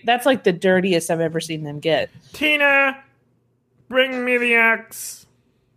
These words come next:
Speaker 2: No,
Speaker 1: But
Speaker 2: no,
Speaker 1: then,
Speaker 2: you,
Speaker 1: uh,
Speaker 2: she goes, "Israel. Israel,
Speaker 1: Israel.
Speaker 2: bring me the axe."
Speaker 1: And then, uh,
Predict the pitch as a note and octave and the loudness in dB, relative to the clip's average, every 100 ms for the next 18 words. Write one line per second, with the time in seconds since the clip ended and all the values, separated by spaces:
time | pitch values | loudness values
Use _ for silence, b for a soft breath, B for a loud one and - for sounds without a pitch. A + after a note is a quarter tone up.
0 | _ G3 G#3 G3 A3 A3 G3 G#3+ G#3 F#3+ | _ -2 2 2 2 2 0 0 -2 -2
1 | F3+ - E3+ D#3 G#2+ - _ _ - C#4+ | -2 -2 -2 -2 -4 -8 _ _ -2 -2
2 | A#3 B3+ C4 B3+ B3 A#3+ A#3+ A3 _ _ | -2 -4 0 2 2 0 -4 -8 _ _
3 | _ _ _ _ _ - - A#3 A#3 A#3 | _ _ _ _ _ -18 -6 -2 0 -2
4 | A3+ A3+ A3 G#3+ G#3+ G#3 G3+ - - - | -4 -2 0 0 2 0 -4 -12 -20 -20
5 | _ _ _ _ _ _ _ - G#3 G#3 | _ _ _ _ _ _ _ -2 0 2
6 | G#3+ G#3 G#3 G3 F#3+ F#3 | 2 2 2 2 2 2